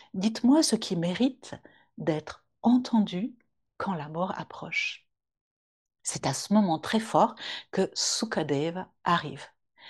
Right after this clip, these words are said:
Il s'assoit devant le roi, dans le silence prégnant, puis il commence à parler. Et ce premier jour, Sukadev pose les fondations. Il ouvre son enseignement par une vérité simple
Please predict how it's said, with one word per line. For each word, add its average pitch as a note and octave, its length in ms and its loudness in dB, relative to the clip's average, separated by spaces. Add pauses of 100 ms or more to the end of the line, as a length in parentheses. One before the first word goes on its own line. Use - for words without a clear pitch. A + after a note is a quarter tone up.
(360)
Il F3+ 140 2
s'assoit - 720 -2 (100)
devant F#3 320 4
le F3+ 120 4
roi, A#2 420 -6 (180)
dans F3 200 0
le A3 120 4
silence D#3 480 -4
prégnant, F3 560 -2 (460)
puis - 340 2
il G3 160 2
commence E3+ 720 -8 (420)
à E3+ 100 2
parler. C#3+ 480 -8 (1120)
Et G3 40 6
ce - 160 0
premier B3+ 480 4
jour, F3+ 340 0
Sukadev F3 640 -4 (400)
pose G#3 360 4
les D3+ 120 -2
fondations. D#3+ 800 -2 (560)
Il F#3+ 180 2
ouvre B3 280 2
son D#3 260 -4
enseignement F3+ 640 -4 (160)
par F3 160 -8
une E3 140 -4
vérité E3 380 -6
simple F3+ 420 -6